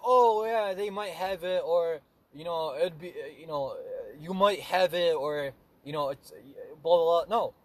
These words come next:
it's promised. In Jannah. A house. People think, "Oh, well, you know, it's, it's paradise, bro. Relax. Relax. It's, it's paradise." You know, of course everything is gonna be rainbows and,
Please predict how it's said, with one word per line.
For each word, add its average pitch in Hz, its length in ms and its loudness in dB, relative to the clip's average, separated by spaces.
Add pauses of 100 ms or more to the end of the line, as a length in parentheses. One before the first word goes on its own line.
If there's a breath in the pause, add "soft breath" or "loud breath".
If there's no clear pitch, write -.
(140)
it's - 240 0
promised. 214 760 2 (1300)
In 240 340 -2
Jannah. 208 600 2 (1700)
A 196 120 0
house. 214 600 6 (1500)
People 247 280 0
think, 262 280 -4
"Oh, 233 300 8
well, 185 240 -2
you 214 80 -12
know, 175 200 -8
it's, - 320 -16
it's - 220 -20
paradise, 151 400 -6
bro. 117 200 -12
Relax. 139 640 -10 (260)
Relax. 156 460 0
It's, 131 260 -16
it's - 140 -20
paradise." - 680 -2 (500)
You 131 80 -10
know, 165 260 2 (240)
of 139 120 -18
course 208 280 4
everything 190 340 -10
is 160 80 -10
gonna 175 160 -4
be 175 140 -12
rainbows 165 560 -4
and, 143 160 -10